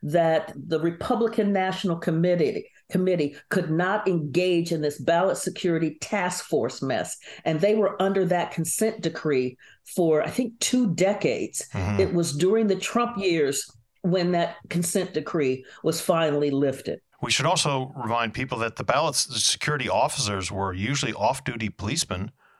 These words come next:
Speaker 2: who, even though they were off-duty, wore their uniforms.
Speaker 1: Yes.
Speaker 2: To then, then that mu-, well, that mu-, must be legal. And be,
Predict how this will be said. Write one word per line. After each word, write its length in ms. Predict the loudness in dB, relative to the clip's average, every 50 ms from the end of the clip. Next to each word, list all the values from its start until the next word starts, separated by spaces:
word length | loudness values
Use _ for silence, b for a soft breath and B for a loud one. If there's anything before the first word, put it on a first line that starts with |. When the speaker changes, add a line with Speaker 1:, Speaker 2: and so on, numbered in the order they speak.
| b b b b b b
Speaker 2:
who, 320 | -8 -6 -4 -4 -6 -6 -8 _ -6
even 220 | -4 -2 0 0
though 100 | 0 -2
they 140 | -2 -2 -2
were 120 | -2 -2
off-duty, 800 | 0 0 0 0 -2 -4 -6 -4 -4 -4 -4 -6 -8 -10 -16 -20 _ _ _ -8
wore 320 | -6 -4 -2 -2 -2 -2 -2
their 120 | -2 -2
uniforms. 920 | -2 -2 -2 -2 -2 -2 -4 -6 -6 -4 -4 -4 -4 -4 -6 -4 -6 -6 -6
Speaker 1:
Yes. 380 | -8 -10 -8 -6 -6 -6 -4 -6
Speaker 2:
To 100 | -4 -4
then, 220 | -4 -2 -2 -2
then 180 | -2 -4 -2 -2
that 160 | -2 -2 -2
mu-, 400 | -4 -6 -4 -2 0 0 -2 -2
well, 180 | -2 -2 -2 -2
that 140 | -2 -4 -6
mu-, 220 | -4 -4 -4 -4 -4 -10
must 400 | -6 -2 0 0 0 0 -2 -4
be 100 | -6 -8
legal. 300 | -6 -8 -6 -4 -2 -2
And 80 | -2
be, 180 | -2 -4 -6